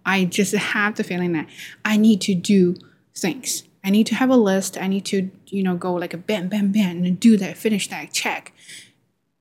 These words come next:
But I didn't have that. And it was very spontaneous. Uh, we didn't really plan well like what we used to. But I liked it. And another funny thing that I noticed, I'm, I'm pretty, I would say I'm a pretty good reader.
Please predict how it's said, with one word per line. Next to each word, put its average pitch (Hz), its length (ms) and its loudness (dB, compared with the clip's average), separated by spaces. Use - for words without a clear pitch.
But 214 180 0
I 202 80 4
didn't 208 220 4
have 196 280 -6
that. - 380 -6
And 202 160 0
it 208 80 0
was 196 240 0
very 220 380 2
spontaneous. - 1000 -6
Uh, 180 120 -6
we 180 80 -4
didn't 190 160 0
really 185 220 0
plan 175 380 -4
well 214 300 -2
like 226 240 0
what 220 200 0
we 214 140 4
used 202 360 -2
to. 285 240 0
But 208 160 0
I 180 240 2
liked 170 360 0
it. - 260 -20
And 208 180 2
another 226 400 6
funny 190 360 0
thing 170 460 -4
that 175 200 -4
I 165 80 0
noticed, 170 680 -4
I'm, 240 480 6
I'm 262 220 8
pretty, 302 400 0
I 254 100 0
would 277 140 2
say - 180 -4
I'm 214 140 -2
a - 20 -4
pretty 226 220 -4
good 202 300 -4
reader. 185 460 -4